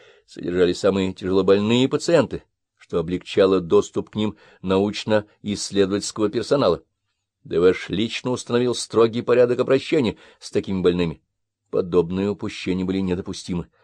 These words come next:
особенно сейчас, когда успех был так близок. «Я вызвал подкрепление», — продолжал старший поста. «После того, как мы открыли огонь, часть зараженных разбежалась по открытым каютам. Теперь надо будет выкуривать их оттуда».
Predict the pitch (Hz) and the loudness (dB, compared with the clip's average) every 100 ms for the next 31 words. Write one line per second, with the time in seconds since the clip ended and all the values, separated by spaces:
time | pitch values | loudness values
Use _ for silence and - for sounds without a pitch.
0 | _ _ 87 85 - 98 101 101 101 - | _ _ -10 -10 -2 -2 0 -4 -4 -6
1 | 98 - 120 - 90 87 87 - 92 85 | -8 0 0 0 -6 -4 -4 -4 -4 -2
2 | 92 101 90 98 170 107 - _ _ _ | 0 0 -2 -8 -6 -6 -8 _ _ _
3 | _ _ _ _ _ _ - 98 120 135 | _ _ _ _ _ _ 0 4 6 4
4 | 151 147 147 143 143 131 139 127 151 147 | 4 6 6 6 2 4 2 4 4 6
5 | 135 117 110 104 107 104 - 101 - 90 | 2 4 4 6 4 2 2 0 0 -4
6 | - 92 - _ - _ - 143 147 147 | 0 -2 -2 _ -20 _ 2 2 4 0
7 | 143 139 151 120 135 139 135 143 143 123 | 4 6 4 0 0 0 2 2 4 6
8 | 151 139 - _ - _ - 110 127 147 | 4 2 -2 _ -20 _ 0 4 4 2
9 | 127 135 127 110 135 143 - - - 123 | 4 6 6 6 4 4 0 -2 -4 4
10 | 123 113 120 107 120 131 - 131 - 131 | 6 6 4 4 6 4 4 0 4 4
11 | 147 135 120 135 131 - - 107 107 117 | 4 4 4 4 2 -2 -2 0 2 2
12 | 120 120 - - 98 120 120 131 143 143 | 4 2 2 -12 2 2 4 4 4 2
13 | 139 135 - 131 92 | 2 0 2 0 0